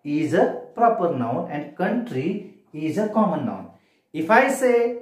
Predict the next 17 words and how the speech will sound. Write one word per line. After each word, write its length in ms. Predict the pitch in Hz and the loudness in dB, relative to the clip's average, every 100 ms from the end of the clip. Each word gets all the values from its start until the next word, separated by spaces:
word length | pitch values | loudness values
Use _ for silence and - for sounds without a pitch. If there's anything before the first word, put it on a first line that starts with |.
| - | -4
Maharashtra, 960 | 190 190 214 202 - - 131 110 92 - - - | -2 2 2 2 0 -8 -6 -6 -6 -12 -20 -10
Maharashtra 800 | 160 196 220 220 - 226 208 190 | -2 2 2 0 -2 0 0 -2
is 100 | 185 | 0
a 80 | 214 | -2
state. 680 | - - 269 - - - - _ _ | -4 -6 -2 -2 -4 -14 -20 _ _
So 220 | - 151 | -10 -8
state 680 | - - 202 233 - - - - _ _ | -8 -8 0 2 0 -6 -16 -20 _ _
is 480 | 170 175 180 175 - | -6 -2 -2 -4 -8
a 240 | 147 147 - | -8 -8 -2
common 440 | 180 220 196 147 | 4 4 4 2
noun 560 | 113 101 107 123 156 - _ _ | -2 -4 -6 -8 -10 -18 _ _
and 360 | 127 190 180 - _ _ _ - | -8 -8 -8 -14 _ _ _ -8
Maharashtra 960 | 127 170 214 - - - 101 107 - - _ - | -4 -2 -2 -4 -8 -14 -10 -8 -10 -16 _ -12
is 180 | 113 196 | -6 -4
a 260 | 226 - - | -4 -8 -14
proper 360 | 127 117 - 98 | -8 -6 -6 -8
noun. 280 | 87 85 | -8 -12